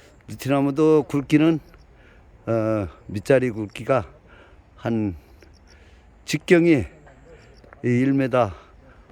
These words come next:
오십 정도 이상 되겠어요. 어, 그런 나무가 있습니다. 아주 좋아요. 어, 이 소나무는 육송이죠.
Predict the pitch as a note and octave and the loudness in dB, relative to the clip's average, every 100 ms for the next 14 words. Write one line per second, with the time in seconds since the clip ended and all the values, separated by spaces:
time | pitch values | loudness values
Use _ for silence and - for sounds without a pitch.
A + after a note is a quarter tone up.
0 | - - B2 - - A2+ G2+ F#2+ - F2 | -8 -4 -2 -2 0 0 0 -4 -6 -10
1 | F2 E2 - F2+ D2+ - - - - - | -10 -12 -14 -20 -20 -20 -20 -20 -20 -20
2 | - - - D#2+ D#2 - - - - - | -20 -20 -20 -14 -14 -14 -20 -20 -20 -20
3 | - - - - - G2+ G2 F#2 F2+ E2 | -20 -20 -20 -14 -8 -6 -4 -6 -8 -10
4 | - D#2+ D2 - - - - - - - | -12 -12 -14 -20 -20 -20 -20 -20 -20 -20
5 | - - - A#2+ B2 A#2 - G#2 G2+ G#2+ | -20 -12 -4 -2 -2 -4 -4 -2 -2 -4
6 | A#2+ - - - - - - - - - | -6 -12 -20 -20 -20 -20 -20 -20 -20 -20
7 | - F#2+ F2+ D#2 C2+ - - - - - | -12 -8 -6 -8 -12 -18 -20 -20 -18 -18
8 | C#2 - - - - - - - - - | -20 -20 -20 -20 -20 -20 -20 -20 -20 -20
9 | - - - - - - - - - - | -20 -20 -20 -20 -20 -20 -20 -20 -20 -20
10 | - - - - - - - - - - | -20 -20 -20 -20 -20 -20 -20 -20 -20 -4
11 | D3 C#3+ C#3 - C#3 B2+ D#3 - _ _ | 2 2 0 -2 -4 -4 -6 -8 _ _
12 | _ _ - - - - - F3 - F#3+ | _ _ -20 -20 -20 -20 -10 -10 -2 2
13 | D3+ C3 C#3+ | 2 2 0